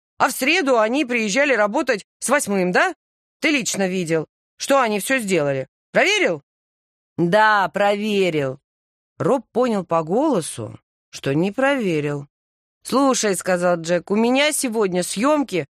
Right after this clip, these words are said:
для открывающих кадров вашей документалки". "Документалка?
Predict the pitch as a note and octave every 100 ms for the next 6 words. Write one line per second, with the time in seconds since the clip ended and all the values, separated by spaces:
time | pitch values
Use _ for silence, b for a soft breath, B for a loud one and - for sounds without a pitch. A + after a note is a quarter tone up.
0 | _ _ - G3+ B3 F#3+ B3 B3 D4 C#4+
1 | A#3 - C#4 C4 A#3 G3+ B3+ B3 A3 G#3+
2 | B3+ C4 A#3+ B3+ A3+ F3 D#3 D3+ C#3 -
3 | _ _ _ _ _ E3 F#3+ F#3+ F3 B3
4 | C#4 B3 E3+